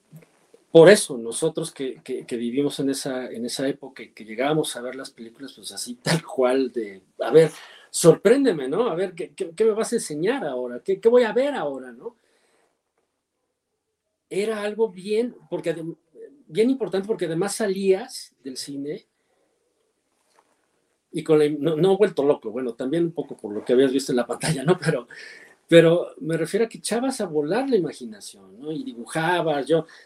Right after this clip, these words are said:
yo me acuerdo que me metí a un par de concursos de dibujo, este, pues, haciendo dibujos de Star Wars, eh, y un larguísimo etcétera, etcétera, etcétera, que,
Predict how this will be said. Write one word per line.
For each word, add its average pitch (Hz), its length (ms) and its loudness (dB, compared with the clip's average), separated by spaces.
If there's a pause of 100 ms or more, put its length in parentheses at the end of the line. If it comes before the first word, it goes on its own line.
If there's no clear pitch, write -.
(100)
yo 170 140 2
me 170 120 2
acuerdo 156 200 -4
que 156 100 -2
me 139 80 -2
metí 123 240 -4
a 156 40 0
un 147 60 -6
par 147 140 0
de 143 120 -2
concursos 131 500 -6
de 120 80 -2
dibujo, 117 680 0 (260)
este, 117 280 -8
pues, - 140 -6
haciendo 143 460 2
dibujos 135 500 -2
de 113 40 -12
Star 117 220 -4
Wars, 139 540 0 (340)
eh, 120 400 -4 (840)
y 156 140 -2
un 202 140 6
larguísimo 180 720 -2
etcétera, 165 580 -4
etcétera, 147 460 -6
etcétera, 143 560 -8
que, 117 320 -6